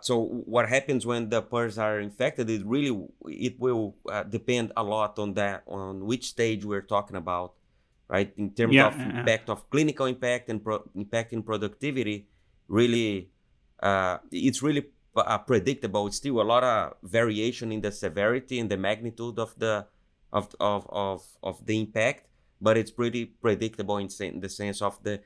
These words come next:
Speaker 1: as you transition from acutely infected to decreased prevalence to, to stable, to provisional negative and negative, your productivity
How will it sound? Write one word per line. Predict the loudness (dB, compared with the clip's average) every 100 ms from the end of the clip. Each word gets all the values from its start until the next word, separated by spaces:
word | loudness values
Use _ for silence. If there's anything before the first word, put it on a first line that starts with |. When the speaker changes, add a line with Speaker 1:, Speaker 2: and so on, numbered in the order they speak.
| _ 0
Speaker 1:
as | 4 4
you | 2
transition | 0 -2 0 -2 -6 -8
from | -4 -2
acutely | -2 -4 -6 -4 -8
infected | -2 -2 0 -6 -8 -10
to | -8
decreased | -8 -4 -4 -4 -10 -18 0
prevalence | 2 2 -2 -6 -8
to, | -6 -4 -6 _ _ _ _
to | -10
stable, | 0 2 2 2 0 0 _ _ _ _ -2
to | 0 2 0 -4 _
provisional | 0 2 0 0 -2
negative | -2 -2 -4 -4
and | -2
negative, | -2 -2 -4 -6
your | 0 0 0
productivity | -4 -6 -8 -6 -6 -4 -4 -6